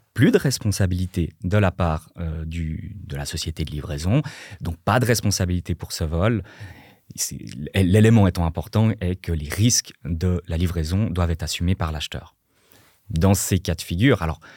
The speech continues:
il y a plusieurs, euh, moyens d'action, hein. Le premier serait de vérifier les conditions générales pour voir si une indemnité pour vol est prévue dans celle-ci.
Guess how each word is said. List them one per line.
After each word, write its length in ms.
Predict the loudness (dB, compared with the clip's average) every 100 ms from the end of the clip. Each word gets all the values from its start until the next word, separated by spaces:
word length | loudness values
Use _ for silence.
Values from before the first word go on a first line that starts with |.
| -18 -8
il 40 |
y 20 |
a 40 | -6
plusieurs, 600 | 0 2 4 4 2 -4
euh, 120 | -4
moyens 320 | -2 0 2
d'action, 480 | 2 2 4 4 4
hein. 120 | 4
Le 100 | 2
premier 540 | -2 4 8 10 8
serait 460 | 6 0 0 0 -2 -4 -20 _
de 80 | -4
vérifier 420 | 0 2 2 2
les 100 | 2
conditions 420 | 4 2 2 0 0
générales 400 | 2 4 2 0
pour 200 | -4 -2
voir 260 | 0 -2
si 200 | -6 -8
une 160 | -4 0
indemnité 580 | 4 8 8 6 4 0
pour 220 | 0 0
vol 260 | 2 2 -2 _ _ 2
est 120 | 2
prévue 360 | 4 2 4
dans 140 | 2 0
celle-ci. 440 | -2 -4 -2 -4